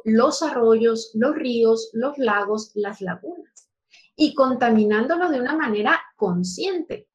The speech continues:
sabiendo que evidentemente vas a afectar las características fisicoquímicas de esos cuerpos de agua y que tal vez haya poblaciones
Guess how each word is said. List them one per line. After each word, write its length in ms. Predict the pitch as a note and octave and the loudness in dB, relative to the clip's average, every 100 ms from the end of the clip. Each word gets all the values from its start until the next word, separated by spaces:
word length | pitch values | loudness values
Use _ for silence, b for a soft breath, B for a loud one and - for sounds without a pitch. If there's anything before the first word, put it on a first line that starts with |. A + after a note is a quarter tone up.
| _ | _
sabiendo 500 | - A#3 A3+ B3 D4 | -2 2 4 2 0
que 100 | D4+ | 2
evidentemente 880 | B3+ G#3 G#3 A#3 D4 C4+ C4 C4+ C4 | 2 2 2 2 2 0 -2 0 0
vas 320 | A3 A#3+ D4 | 2 0 0
a 60 | F4 | -2
afectar 640 | F4 A3+ - G3 G#3 - _ _ _ - | 0 -4 -4 -2 -2 -2 _ _ _ 2
las 280 | A3 A3 | 2 2
características 1000 | - G3+ F#3+ - F#3+ C4 D4+ D#4+ D4+ C#4+ | -2 -2 -4 -4 -2 -2 -4 -4 -2 -4
fisicoquímicas 960 | A#3+ A3 G#3 F3+ F#3 A3+ D#4+ G4 G4 C#4 | -4 -6 -4 -4 -6 -6 -4 -2 -2 0
de 60 | A#3 | -2
esos 300 | A3+ A3 - | -2 -10 -2
cuerpos 380 | G#3+ G#3+ G#3 | -2 0 -4
de 100 | F#3+ | 0
agua 420 | F#3 F#3 - - B B B | 0 0 0 -6 B B B
y 240 | D#4+ D#4 - | 0 0 2
que 200 | C#4 - | 0 2
tal 320 | C4 G4 F#4 | 2 4 4
vez 400 | B3 A3 F4 - - | 2 0 -2 -4 -2
haya 340 | A#3+ D4 D4+ | 2 2 2
poblaciones 1080 | C4+ A#3 F#3 F3+ - G#3 A3+ C#4 - - | 2 2 0 -4 -2 0 0 -4 -10 -18